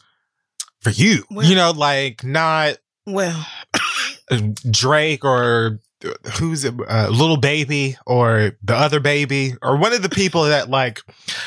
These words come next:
Speaker 1: has music that came out in the
Speaker 2: Stop.
Speaker 1: past fifteen years.
Speaker 2: Stop. <laughs>
Speaker 1: So, you know, and again,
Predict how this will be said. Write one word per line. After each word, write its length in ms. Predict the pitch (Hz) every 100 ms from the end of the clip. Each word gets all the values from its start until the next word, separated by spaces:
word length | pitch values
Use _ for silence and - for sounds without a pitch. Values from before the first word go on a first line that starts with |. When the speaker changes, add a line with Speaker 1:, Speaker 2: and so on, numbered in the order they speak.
| - -
Speaker 1:
has 680 | - 160 175 160 147 117 -
music 640 | 123 139 156 151 135 110 90 _ _ _ _ - -
that 180 | 147
came 280 | - 165 151
out 340 | 147 139 143 139
in 80 |
the 80 | 131
Speaker 2:
Stop. 80 | 131
Speaker 1:
past 360 | 147 135 120 -
fifteen 400 | 131 - 151 131
years. 320 | 127 110 90
Speaker 2:
Stop. 520 | 208 202 196 185 180 _
<laughs> 40 | - - - - 302
Speaker 1:
So, 580 | - 196 180 170 156 - _ _ _ _ _ - -
you 80 | 226
know, 160 | 247 220
and 160 | 240 294
again, 420 | 269 320 214 147